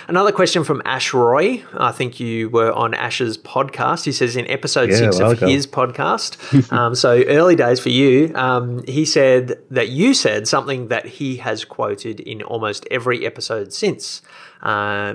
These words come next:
Speaker 1: you said something to the effect of, "Content marketing is a conversation that's happening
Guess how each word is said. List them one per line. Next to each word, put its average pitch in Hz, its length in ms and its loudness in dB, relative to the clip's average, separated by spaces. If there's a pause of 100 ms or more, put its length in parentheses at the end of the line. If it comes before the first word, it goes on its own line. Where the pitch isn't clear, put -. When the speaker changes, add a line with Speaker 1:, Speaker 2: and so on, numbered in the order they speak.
Speaker 1:
you 139 180 -4
said 131 280 0
something 143 480 -4
to 170 160 -4
the 151 140 0
effect 127 340 -4
of, 104 260 -2
"Content 156 380 -4
marketing 120 640 -4
is 110 140 -8
a 107 60 -2
conversation 120 960 -6
that's - 220 -6
happening 127 440 -8